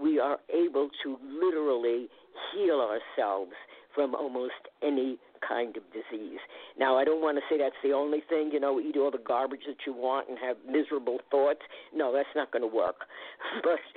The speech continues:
because that interferes with the, the, the qi or the energy. But Qigong really developed as a result of the, the doctors and scientists of that day wanting to find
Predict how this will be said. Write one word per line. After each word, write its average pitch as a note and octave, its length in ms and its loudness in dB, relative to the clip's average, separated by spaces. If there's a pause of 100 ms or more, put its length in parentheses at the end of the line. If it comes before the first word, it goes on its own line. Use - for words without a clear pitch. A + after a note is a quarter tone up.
(260)
because D#3 440 2
that D3+ 200 0 (360)
interferes F3 1000 0
with B2 360 2 (440)
the, D3 200 4
the, C3+ 220 2
the - 140 0 (180)
qi C#3 320 -2
or A#2 100 4
the A#2+ 220 -2
energy. A#2+ 560 -4 (360)
But C#3+ 200 0 (140)
Qigong G3+ 640 -2 (360)
really D#3 460 2 (100)
developed C#3+ 640 0 (160)
as C3 180 0 (160)
a D3 60 -2
result B2+ 540 -2 (180)
of A#2+ 260 -2
the, A#2+ 220 -6 (300)
the C#3 160 2
doctors C3 500 0
and C#3+ 100 -6 (120)
scientists A#2+ 600 -4
of A2+ 100 -6
that B2 280 -6
day G2 300 -2 (420)
wanting C3+ 640 2 (300)
to C3+ 120 2 (140)
find C#3+ 360 4